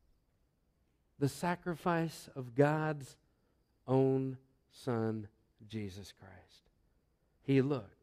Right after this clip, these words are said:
He looked down and saw our need of him, that without him we would spend eternity in a devil's hell, that we were living lives separated from him with no hope at all.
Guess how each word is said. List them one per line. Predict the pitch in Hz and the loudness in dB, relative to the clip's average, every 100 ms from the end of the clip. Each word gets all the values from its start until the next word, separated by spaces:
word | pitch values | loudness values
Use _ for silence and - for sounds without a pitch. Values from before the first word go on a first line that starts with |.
| _ _ _ _ _ _ _ _ _ _ _ _ _ _ _ | _ _ _ _ _ _ _ _ _ _ _ _ _ _ _
He | - 120 | -2 0
looked | 113 143 139 | 2 0 0
down | 143 143 143 135 135 | 0 2 2 0 -2
and | 117 110 | -4 -6
saw | - 143 131 127 123 123 - | -4 -2 2 2 2 0 -2
our | 110 107 | -2 -2
need | 107 117 117 | -2 0 2
of | 113 104 | 2 -2
him, | 117 95 87 87 _ _ _ _ _ _ - | -8 -12 -16 -20 _ _ _ _ _ _ 2
that | 127 120 | 4 4
without | 120 123 123 139 | 2 4 4 6
him | 139 135 131 | 4 2 4
we | 127 | 2
would | 113 107 | 2 -2
spend | - 131 123 123 | -2 -2 0 -2
eternity | 117 110 - 120 120 113 113 | -4 -6 -6 -4 -2 -2 -4
in | 110 107 | -4 -6
a | |
devil's | 98 104 98 101 - | -6 -6 -8 -12 -18
hell, | 92 87 - _ _ _ _ _ _ _ _ | -20 -20 -20 _ _ _ _ _ _ _ _
that | 127 127 | 2 2
we | 135 | 4
were | 156 139 | 4 4
living | 131 135 143 139 127 | 6 6 6 4 2
lives | 123 131 131 127 | 2 0 -2 -4
separated | - 151 127 143 127 123 123 120 | -8 -6 -4 0 0 0 -2 -4
from | 127 110 | -6 -4
him | 117 120 120 | -2 -2 0
with | 107 - | -2 -4
no | 127 120 120 113 - | -2 0 0 -2 -6
hope | 117 117 110 | -8 -8 -10
at | |
all. | 110 107 101 98 | -16 -16 -20 -20